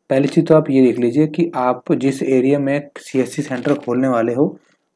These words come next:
वहाँ पर अगर पहले से ही सेंटर खुले पड़े हैं, तो भैया आपको टाइम लग सकता है, ठीक है? या तो जो पहले सेंटर है वो बंद हो,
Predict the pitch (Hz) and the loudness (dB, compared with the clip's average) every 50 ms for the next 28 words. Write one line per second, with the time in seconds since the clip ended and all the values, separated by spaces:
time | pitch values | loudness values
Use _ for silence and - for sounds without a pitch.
0 | _ - 117 123 127 131 147 151 147 190 165 143 135 151 156 151 156 - 123 120 | _ -8 -2 0 2 2 2 2 4 4 2 2 2 2 0 -2 -2 -4 -4 -4
1 | 127 135 139 135 - 151 147 156 151 151 147 135 127 - 143 135 - 131 135 143 | -2 -2 -2 0 2 2 2 2 2 0 -2 -4 -4 -4 -6 -6 -2 2 2 4
2 | 147 143 127 113 110 104 - _ _ _ _ - - _ _ _ _ _ _ _ | 4 4 2 0 0 -4 -6 _ _ _ _ -20 -20 _ _ _ _ _ _ _
3 | _ - 147 131 131 135 147 160 170 - 180 - 143 127 - - - - - 135 | _ -2 0 2 4 6 6 6 6 4 2 -4 -6 -8 -6 -2 -2 0 2 2
4 | 131 131 120 107 98 - 113 - - - 101 - - _ _ _ _ _ _ _ | 2 2 0 -2 -4 -6 -12 -12 -8 -8 -8 -8 -8 _ _ _ _ _ _ _
5 | _ _ _ _ _ _ _ _ _ _ _ _ - 175 190 202 156 135 135 135 | _ _ _ _ _ _ _ _ _ _ _ _ 0 2 4 4 6 6 4 4
6 | 139 147 151 147 147 - 131 135 143 135 143 139 135 131 151 147 139 135 139 135 | 4 6 4 4 4 4 2 2 2 2 0 -2 -2 0 2 2 4 4 2 2
7 | 139 139 139 131 135 143 151 151 - | 2 2 2 2 0 0 0 -2 -4